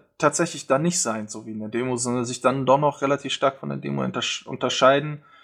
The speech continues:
weil man halt eben Waffen hat und soll sich da, äh, tatsächlich eher an die Art und Weise, ähm, orientieren, wie man in Resident Evil bisher halt immer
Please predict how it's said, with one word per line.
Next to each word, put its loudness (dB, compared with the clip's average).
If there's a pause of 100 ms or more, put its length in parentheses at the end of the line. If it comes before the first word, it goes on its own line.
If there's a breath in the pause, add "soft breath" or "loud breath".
(320 soft breath)
weil 6
man 0
halt 0
eben -6
Waffen -6
hat -4
und -8
soll 0
sich -8
da, 6
äh, -14 (360)
tatsächlich 0
eher 4 (800 soft breath)
an 2 (160)
die 0
Art 6
und -10
Weise, -2
ähm, -4
orientieren, -4
wie -4
man -2
in -6
Resident -2
Evil -6
bisher 2
halt -2
immer -2